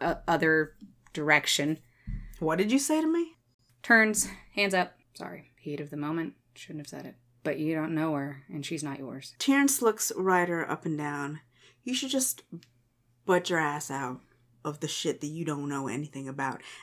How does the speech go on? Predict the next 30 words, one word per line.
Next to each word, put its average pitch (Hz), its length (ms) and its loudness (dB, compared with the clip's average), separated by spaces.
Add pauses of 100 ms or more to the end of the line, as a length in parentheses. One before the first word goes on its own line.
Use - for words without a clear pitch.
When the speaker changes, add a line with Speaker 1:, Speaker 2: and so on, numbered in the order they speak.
Speaker 2:
And 165 80 -2
Agnes 143 500 -4
actually 151 600 -8
steps - 500 -10
in 151 100 -6
front 147 320 -10
of 143 160 -12
Ryder. 131 520 -10 (240)
"You 180 160 -14
need 247 240 -4
to - 40 -12
stop 160 440 -4
talking 139 480 -6
about 123 280 -6
him 135 220 -8
like 131 240 -10
that." 127 460 -12
And 165 240 0
that's 160 400 0
when 139 380 -8
Terrence 170 680 2
reaches 156 360 -2
out 143 380 0
and 147 180 -2
swipes 147 720 -2
her - 120 -8
face - 840 -6 (380)
with 170 340 4
a 147 60 2
claw. 131 460 -2